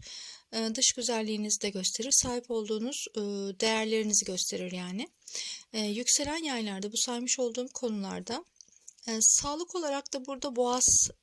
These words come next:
sağlığı, tiroidler, ses telleri gibi hani bu konuları da gösterir.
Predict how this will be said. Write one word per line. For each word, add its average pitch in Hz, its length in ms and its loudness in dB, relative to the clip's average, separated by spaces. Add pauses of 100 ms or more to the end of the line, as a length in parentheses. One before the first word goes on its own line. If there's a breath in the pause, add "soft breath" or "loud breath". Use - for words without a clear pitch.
(100)
sağlığı, 202 640 2
tiroidler, 202 960 -2 (420 loud breath)
ses 214 280 2
telleri 202 400 -4
gibi 185 180 -4
hani 196 240 -4
bu 208 100 -2
konuları 196 380 -4
da 190 60 -4
gösterir. 254 560 -2